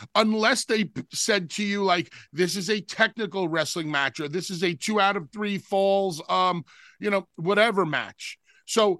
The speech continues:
if somebody used a table in an E C W match, that was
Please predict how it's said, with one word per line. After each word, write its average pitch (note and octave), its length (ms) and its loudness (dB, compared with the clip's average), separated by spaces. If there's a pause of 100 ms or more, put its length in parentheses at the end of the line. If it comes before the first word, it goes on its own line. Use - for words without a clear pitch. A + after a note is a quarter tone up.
(140)
if G#3 140 0
somebody B3 400 -2
used G3+ 280 -4
a F3+ 80 -4
table F#3 640 0
in F#3 140 0
an F3 160 -4
E G3 160 -8
C F3 260 -6
W G3+ 420 2
match, D#3+ 380 -2 (220)
that F#3 400 4
was E3+ 640 -2